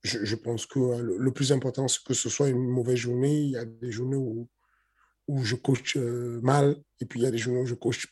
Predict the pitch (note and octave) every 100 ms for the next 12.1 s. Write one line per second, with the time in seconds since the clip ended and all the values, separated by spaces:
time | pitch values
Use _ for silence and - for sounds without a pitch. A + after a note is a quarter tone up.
0 | _ C#3 C#3+ D3 - _ _ _ - -
1 | B2 B2+ B2+ B2 A2 - _ - C#3+ B2
2 | B2+ C3 B2 B2+ B2+ B2 A#2+ B2 B2 C3
3 | A#2+ - C3+ - D3+ C#3 - - - -
4 | C#3+ B2+ B2 C#3 C#3 C#3+ D3+ C#3 B2+ C3+
5 | - _ G#2+ B2+ B2+ C3 D3 C#3+ C3 A2+
6 | G#2+ C3+ A#2+ C#3 B2+ B2 B2 B2 A#2+ -
7 | _ _ _ _ _ - C3 B2+ B2+ A2
8 | G2 A2+ _ - - - C3+ - C#3+ -
9 | C3 C3 C3 - C3+ B2 C#3 C3 B2 B2+
10 | B2+ D3 - C3+ C3 - - A#2 A2 G#2+
11 | A2 A2+ A#2+ C3+ B2+ - C#3 C3+ C#3+ D3
12 | C#3+